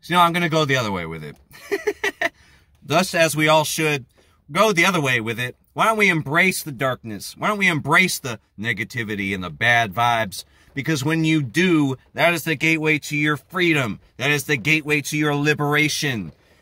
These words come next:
Embracing the darkness, embracing those things.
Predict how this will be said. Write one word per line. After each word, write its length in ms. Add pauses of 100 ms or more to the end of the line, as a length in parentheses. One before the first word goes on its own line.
(180)
Embracing 880
the 80
darkness, 760
embracing 960 (680)
those 300
things. 580